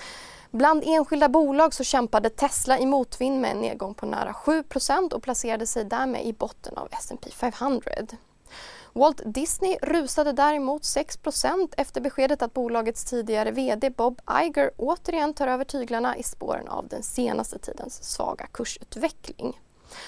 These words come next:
Oljepriset försvagades igår, men nu dementerar Saudiarabien uppgifterna om att opec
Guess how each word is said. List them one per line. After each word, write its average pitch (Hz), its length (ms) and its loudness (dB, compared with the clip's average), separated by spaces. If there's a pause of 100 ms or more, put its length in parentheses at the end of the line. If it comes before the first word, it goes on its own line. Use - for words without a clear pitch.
(520)
Oljepriset 320 680 6
försvagades 285 580 6
igår, 277 360 2
men 269 240 4
nu 294 200 2
dementerar 302 800 2
Saudiarabien 262 720 4
uppgifterna 254 540 -2
om 226 100 0
att 233 100 0
opec 233 220 -4